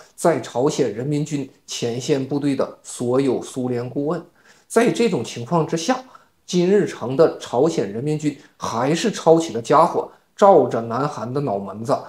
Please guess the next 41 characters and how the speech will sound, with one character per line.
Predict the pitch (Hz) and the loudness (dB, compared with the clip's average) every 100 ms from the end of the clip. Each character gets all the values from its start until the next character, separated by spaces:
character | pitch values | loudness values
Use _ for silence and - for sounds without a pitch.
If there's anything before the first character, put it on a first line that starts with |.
| _ - | _ -2
就 | 220 165 | 2 2
是 | - 117 | 0 -8
一 | 107 | -8
顿 | 123 151 | -2 -2
猛 | 113 110 135 | -2 -6 -4
怼， | 135 - - _ _ _ | -4 -6 -12 _ _ _
充 | - 196 | 2 4
分 | 196 202 | 6 6
发 | 151 151 | 6 2
扬 | 120 120 | 2 -2
了 | 123 - | -4 -4
自 | - 220 | 0 0
己 | 156 110 | 0 -2
约 | 127 | -2
的 | 135 | 0
架、 | 139 170 - _ | 0 -2 -4 _
自 | - | -2
个 | 202 - 127 | -2 -2 2
儿 | 156 | 2
打 | 170 139 - | 4 0 0
的 | 123 - _ | -8 -8 _
优 | 135 127 | -4 -2
良 | 123 117 | -2 -4
传 | 139 - 107 | -8 -12 -12
统。 | - - _ _ _ | -12 -16 _ _ _
但 | 254 | 2
是 | - - - | 2 -6 -8
南 | - 156 233 | 2 4 4
朝 | 247 247 | 6 6
鲜 | 226 147 | 4 0
这 | 190 | 2
支 | 190 180 165 - | 2 0 -4 -4
资 | - 202 196 | -8 -2 0
本 | 180 156 165 | 0 0 -2
主 | 135 104 | -4 -6
义 | 143 | -6
阵 | 143 | 0
营 | 170 117 | 0 0
的 | 135 | -2
弱 | 147 175 | 4 4
鸡， | 151 110 98 | 4 -4 -12